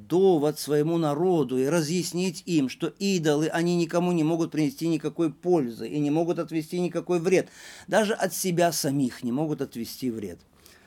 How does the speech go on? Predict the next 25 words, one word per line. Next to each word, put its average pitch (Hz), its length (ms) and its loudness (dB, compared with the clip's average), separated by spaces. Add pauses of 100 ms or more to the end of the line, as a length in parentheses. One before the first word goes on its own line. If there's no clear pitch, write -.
(600)
Когда 170 320 0
до 175 100 0
людей 160 440 2
дошло 139 420 -2
то, 143 120 -2
что 143 160 -8
сделал 131 300 -4
Ибрагим, 151 340 -2
то, 170 120 -6
что - 160 -6
он 135 40 -4
разбил 131 360 -4
идолов, 175 480 -2 (600)
они 127 220 -6
сказали: 143 500 -4
«Калю 175 380 0
ман 151 160 -2
фа'аля 127 440 -2
газа 113 480 -8 (200)
би 131 100 -4
алихатина». 113 840 -6
Они 135 180 -10
сказали: 131 360 -6
«Кто 220 380 -8
совершил 147 480 -12